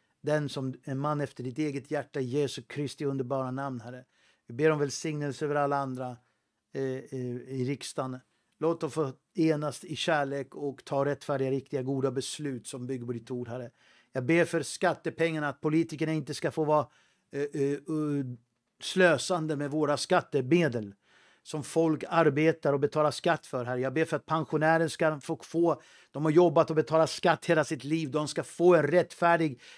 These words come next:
lön, en rättfärdig pension, Herre. De ska inte bara bli ha-, bli behandlade som smuts. Nej, och folk som inte har betalat in i skattesystemet, Herre, de ska inte kunna få det, få det liksom tjäna massa trettiotusen kronor, Herre, på,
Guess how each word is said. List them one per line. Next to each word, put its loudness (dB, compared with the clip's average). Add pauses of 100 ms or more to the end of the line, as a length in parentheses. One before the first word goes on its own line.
(120)
lön, 4 (180)
en -2
rättfärdig 4
pension, 2
Herre. -6 (500)
De 6
ska 4
inte 4
bara 6
bli 2
ha-, 0
bli 0
behandlade 2
som -4
smuts. -4 (480)
Nej, 2
och -8
folk 2
som -4
inte 0
har 2
betalat 2
in 6
i -4
skattesystemet, 0
Herre, -2
de -2
ska 0
inte -2
kunna 0
få 0
det, 0 (380)
få 2
det 6
liksom -2
tjäna 0
massa 0 (480)
trettiotusen 0
kronor, 0
Herre, -2
på, -4